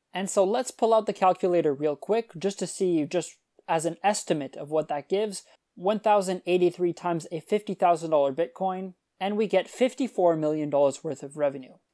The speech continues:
However, let's keep in mind that CleanSpark has sold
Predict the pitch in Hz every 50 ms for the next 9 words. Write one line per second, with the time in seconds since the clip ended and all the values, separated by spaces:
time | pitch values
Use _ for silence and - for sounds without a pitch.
0 | _ _ _ - 160 165 185 185 208 196 185 214 226 214 - - 247 - - 202
1 | 180 170 170 175 180 185 190 180 165 160 160 - - _ _ _ _ _ _ -
2 | - 233 269 247 - - 233 226 202 - 185 165 - - - 160 156 165